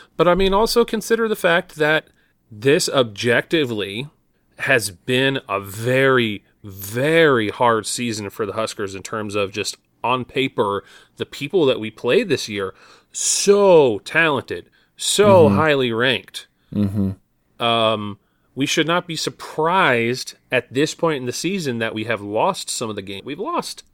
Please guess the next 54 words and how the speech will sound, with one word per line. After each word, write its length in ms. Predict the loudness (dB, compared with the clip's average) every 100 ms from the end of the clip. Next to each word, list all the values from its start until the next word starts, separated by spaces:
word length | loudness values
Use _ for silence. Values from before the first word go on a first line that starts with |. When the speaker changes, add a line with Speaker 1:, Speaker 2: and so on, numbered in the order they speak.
| _ _ _ _
Speaker 1:
Some 180 | 0 2
of 60 |
these 140 | 2 2
games 300 | 2 2 0
that 100 | 2
Speaker 2:
Some 220 | 4 4
Speaker 1:
we're 40 |
Speaker 2:
of 40 | 4
them. 180 | 2 2
Speaker 1:
kicking, 240 | -2 -4 -14 0
Speaker 2:
Yeah. 220 | 2 6
Speaker 1:
yeah, 300 | 6 4 2
some 240 | 2 2
of 100 | 4
these 200 | 0 -2
games 340 | 2 2 2 0
that 140 | 0
we're 140 | -2
kicking 320 | -2 -2 0 0
ourselves 580 | 0 0 0 2 0 -4
saying, 480 | -2 0 0 -2 -6
Man, 320 | -2 0 0
I 40 |
can't 280 | 0 -2 -4
believe 720 | -4 -2 -2 -2 -2 -4 -8 _ _ _ -8
the 60 |
Nebraska 520 | -6 0 2 2 0 -2
lost 400 | 0 0 0 -2
by 80 | -4
just 240 | -4 -6
one 220 | -4 -4
score 360 | -4 0 2 2
to 40 |
this 180 | -2 -6
team. 200 | -6 -8
It's 120 | -8
like, 100 | -10
well, 300 | -2 2 2 -2
you 240 | -8 -4
know, 320 | -2 -2 -4 -10 _ _ _ _ _ -2
other 200 | 4 4
teams 300 | 2 -2 0
might 220 | 0 2
lose 200 | -2 0
by 160 | 2 0
three, 260 | 0 -6
four, 220 | -2 -2 -2
five 280 | -2 -2 -2
scores 360 | 0 0 -2
to 120 | -6 -4
this 180 | -2
same 320 | -2 0 0 -2
<laughs> 80 | -2
team, 400 | -2 -2 -6